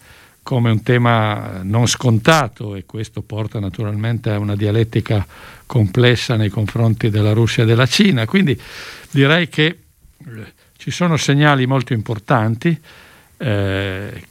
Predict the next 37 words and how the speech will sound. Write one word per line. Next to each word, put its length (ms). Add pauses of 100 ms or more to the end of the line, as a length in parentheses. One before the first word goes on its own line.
(120)
che, 400
mm, 680
sono 340
tutti, 440
diciamo, 580 (400)
riconducibili 840
a 60
un'idea, 520
che 220
è 20
un'idea 380
giusta, 420
che, 220
sulla 240
quale 280
tra 140
l'altro... 440 (640)
Eh, 40 (380)
noi 220
ci 140
siamo 240
sempre 320
battuti, 440
quando 180
dico 240
noi 180
in 60
questo 240
caso 300
il 340
Partito 260
Democratico, 640
e 60
cioè 340
che 100
bisogna 280
ricostruire 760